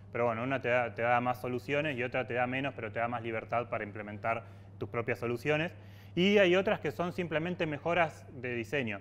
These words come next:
Eh, la A P I es mejor o, o, o a la mayoría de la gente le resulta más fácil de usar, entonces otra librería se, se va dejando de usar. Ejemplos son en el dos mil quince, por ejemplo, eh, no sé si llegaron a ver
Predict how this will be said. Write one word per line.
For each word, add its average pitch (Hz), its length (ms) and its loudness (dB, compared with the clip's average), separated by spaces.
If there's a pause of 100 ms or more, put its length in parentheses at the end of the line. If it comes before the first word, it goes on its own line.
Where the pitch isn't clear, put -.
(500)
Eh, 104 420 -4 (440)
la 113 140 0
A 131 140 2
P 139 80 -4
I 151 220 4
es 123 80 -4
mejor 156 400 0
o, 110 560 -4 (440)
o, 120 60 -8
o - 20 -4
a 107 240 -4
la 107 100 -2
mayoría 120 360 -2
de 123 60 2
la 120 80 0
gente 131 260 -6
le 120 100 -2
resulta 117 360 -6
más 117 160 -4
fácil 131 260 -2
de 120 80 -4
usar, 135 300 2 (160)
entonces 123 400 -8
otra 117 300 0
librería 113 460 0
se, 101 300 -10
se 104 100 -12
va 104 120 -4
dejando 110 340 -6
de 104 60 -6
usar. 101 240 -6 (420)
Ejemplos 160 460 2
son 156 220 4
en 143 100 2
el 123 120 0
dos 117 120 -2
mil 143 160 -4
quince, 156 280 -4
por 120 140 -2
ejemplo, 139 500 0 (380)
eh, 107 240 2
no 110 100 -4
sé 123 120 -6
si 131 120 -6
llegaron 123 400 2
a 117 80 2
ver 127 280 2